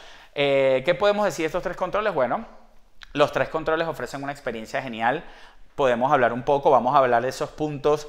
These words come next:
entre cada uno para cerrar. El control más tecnológico, que tiene más funciones, digamos,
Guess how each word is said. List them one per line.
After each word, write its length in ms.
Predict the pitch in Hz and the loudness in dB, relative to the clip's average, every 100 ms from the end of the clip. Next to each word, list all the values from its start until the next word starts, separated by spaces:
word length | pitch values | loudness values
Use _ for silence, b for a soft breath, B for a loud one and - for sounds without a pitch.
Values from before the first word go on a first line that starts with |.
| B B B | B B B
entre 320 | 131 123 117 | -6 -4 -2
cada 220 | 120 113 | 2 2
uno 240 | 127 139 139 | 2 -2 -2
para 160 | 135 | -2
cerrar. 560 | - 107 131 190 208 B B B | -2 0 6 6 6 B B B
El 200 | 143 139 | -2 0
control 400 | 135 127 131 127 | -2 0 0 2
más 260 | 147 151 | 2 2
tecnológico, 720 | - 160 135 135 156 175 165 151 | -2 -2 0 2 2 0 -2 -2
que 120 | 135 | -4
tiene 200 | 127 127 | -6 -6
más 160 | 147 | -6
funciones, 540 | 147 156 143 156 147 156 | -6 -10 -6 -4 -4 -4
digamos, 500 | 135 123 127 160 | -2 -2 -2 -6